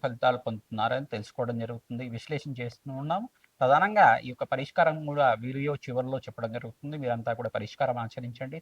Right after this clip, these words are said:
తద్వారా రాజయోగం కలిసి వస్తుంది. తులారాశి జాతకులు ప్రధానంగా చూసుకుంటే శుక్రుడి మార్పు అంతా కూడా జరుగుతుంది, అంగారకుడు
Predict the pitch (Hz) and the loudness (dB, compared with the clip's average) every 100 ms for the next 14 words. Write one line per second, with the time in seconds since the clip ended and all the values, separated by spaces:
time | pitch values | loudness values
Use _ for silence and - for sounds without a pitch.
0 | 110 107 120 123 110 104 110 113 110 127 | -8 -4 0 2 2 0 -2 -6 -6 -8
1 | 117 101 101 - - 95 107 _ _ _ | -10 -10 -12 -14 -14 -14 -14 _ _ _
2 | - 139 165 175 180 156 147 - 160 131 | 0 6 8 8 4 -2 -2 -2 -6 0
3 | 147 185 190 180 147 - 139 139 170 - | 2 2 0 -2 -8 -10 -8 -6 -6 -8
4 | _ - - - - 196 180 160 165 170 | _ -20 -14 -12 -4 -4 2 4 4 2
5 | 151 147 127 120 120 120 - 113 127 - | 2 2 2 -4 -6 -8 -8 -8 -6 -6
6 | 120 135 160 175 160 | -2 6 8 8 2